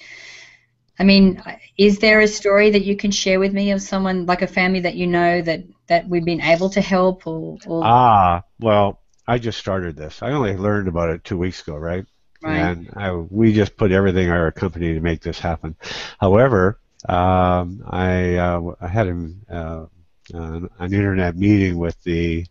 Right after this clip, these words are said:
Speaker 2: with the, uh, uh, Rotary crowd up in Brisbane, and I said, "You guys have good stories." And they said, "Oh, we have some brilliant stories."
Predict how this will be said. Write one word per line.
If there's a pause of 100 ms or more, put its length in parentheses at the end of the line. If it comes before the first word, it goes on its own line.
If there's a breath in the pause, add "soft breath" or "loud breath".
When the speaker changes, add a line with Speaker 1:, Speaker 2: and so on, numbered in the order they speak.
(100)
Speaker 2:
with
the,
uh, (720 loud breath)
uh,
Rotary
crowd
up
in
Brisbane, (160)
and
I
said,
"You
guys
have
good
stories."
And
they
said,
"Oh,
we
have
some
brilliant
stories."